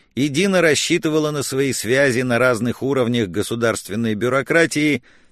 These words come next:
но без конца повторяла, что это требует времени. После четырёх дней ожидания, которые она провела, слоняясь по гостинице или вблизи неё,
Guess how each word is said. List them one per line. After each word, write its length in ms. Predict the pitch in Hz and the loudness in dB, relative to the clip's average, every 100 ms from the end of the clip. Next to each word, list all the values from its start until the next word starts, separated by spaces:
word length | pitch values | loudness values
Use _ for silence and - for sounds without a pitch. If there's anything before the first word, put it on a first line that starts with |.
| _ | _
но 160 | 135 170 | -2 0
без 240 | 156 151 | 0 -2
конца 420 | - 151 143 156 | 0 -2 0 0
повторяла, 680 | 147 127 - 123 123 139 127 | 0 -2 0 0 4 4 2
что 340 | 110 - 117 104 - | 0 0 -2 -2 0
это 460 | 120 151 - 143 | 2 2 0 -2
требует 600 | 113 98 101 104 104 104 | 0 0 2 0 -2 -2
времени. 680 | 90 80 80 78 76 73 65 _ _ _ _ _ _ _ _ _ _ _ _ - | -4 -2 -2 -2 -4 -6 -10 _ _ _ _ _ _ _ _ _ _ _ _ 2
После 420 | 185 - 185 180 | 2 4 2 2
четырёх 600 | - 160 165 165 185 110 | 2 2 4 6 6 2
дней 420 | 82 120 156 151 | 0 -2 0 0
ожидания, 680 | 135 120 127 147 147 135 131 | 2 0 2 2 2 0 0
которые 480 | 120 113 127 127 120 | -2 -2 2 2 2
она 260 | 120 120 120 | 2 0 0
провела, 540 | - 117 117 117 120 | 0 0 2 2 2
слоняясь 640 | - 110 120 123 123 107 | 0 0 0 2 0 0
по 160 | - 113 | -2 0
гостинице 840 | 113 110 - 120 127 117 - 113 | 2 0 -2 -4 -2 -2 -2 -4
или 160 | 95 92 | -2 -4
вблизи 560 | 78 73 90 82 131 | -4 -4 -4 -2 -2
неё, 400 | 139 139 139 131 | -2 0 2 2